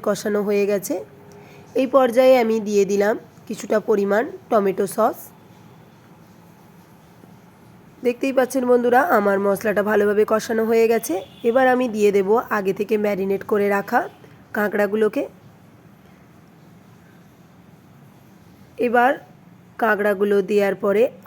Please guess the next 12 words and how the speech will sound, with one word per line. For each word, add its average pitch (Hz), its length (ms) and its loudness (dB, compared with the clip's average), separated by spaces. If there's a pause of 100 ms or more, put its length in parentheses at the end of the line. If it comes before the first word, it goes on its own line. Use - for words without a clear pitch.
আবারও 247 320 0
কিছুক্ষণ 226 380 -4 (100)
কষিয়ে 254 380 -2
নিতে 254 240 -2
হবে। 247 180 -2 (1400)
এই 269 160 2 (100)
পর্যায়ে 247 500 4 (400)
মশলা 226 360 2 (120)
এবং 208 140 0 (160)
কাঁকড়াগুলোকে 202 720 0 (160)
পাঁচ 208 180 2 (140)
মিনিট 202 340 2